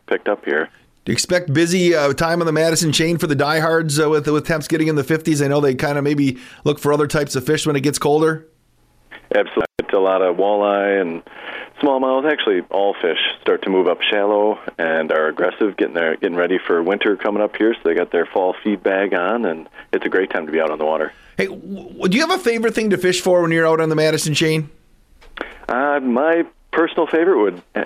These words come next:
Speaker 1: well, it's probably a close tie between walleyes and bluegills. Uh, on Mendota, they got some nice giant bluegills, and I, I'm just a sucker for, for big bluegills,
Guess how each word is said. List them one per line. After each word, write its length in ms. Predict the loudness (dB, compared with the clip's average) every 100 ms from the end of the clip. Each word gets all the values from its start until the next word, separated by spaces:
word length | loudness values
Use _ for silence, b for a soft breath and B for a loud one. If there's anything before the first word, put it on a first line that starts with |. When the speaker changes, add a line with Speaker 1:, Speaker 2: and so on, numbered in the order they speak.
| -4
Speaker 1:
well, 240 | -2 -2
it's 140 | -4 -4
probably 260 | -4 0 0
a 40 |
close 240 | 2 0 0
tie 200 | -2 -2
between 320 | -4 -2 -2
walleyes 480 | 0 0 2 0 0
and 120 | -4 0
bluegills. 480 | 0 2 2 0 -4 -6
Uh, 360 | -2 0 -2 -4 _ B B B B B
on 160 | -4
Mendota, 340 | -2 0 2 2
they 120 | 2
got 180 | 0 -4
some 120 | -4
nice 180 | -4 -2 -2
giant 340 | -2 -2 -2
bluegills, 440 | 0 2 2 2 0
and 80 |
I, 260 | -2 -2 -4
I'm 140 | -4
just 180 | -4 -2
a 80 | -4 -4
sucker 280 | -2 -4 -2
for, 260 | -2 -2 -4 b b
for 100 | -6
big 240 | -2 -2 0
bluegills, 400 | 0 2 0